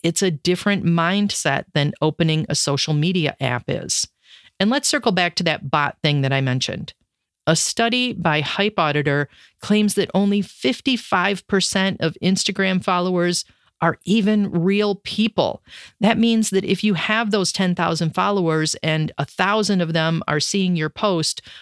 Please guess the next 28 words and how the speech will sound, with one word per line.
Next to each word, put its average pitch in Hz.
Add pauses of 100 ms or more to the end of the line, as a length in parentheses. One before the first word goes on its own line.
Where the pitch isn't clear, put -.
(200)
only 285
about 254
five 240
hundred 233
and 208
fifty 226
of 160
those 190 (160)
are 220 (140)
actual 262
people. 233 (680)
Email 247
is 185 (120)
obviously 202
different. - (460)
Bots 254
rarely 180
subscribe 151
to -
an 139
email 151
list. -
It 180
happens, 233
but 196
it's 196
not 202
common. 131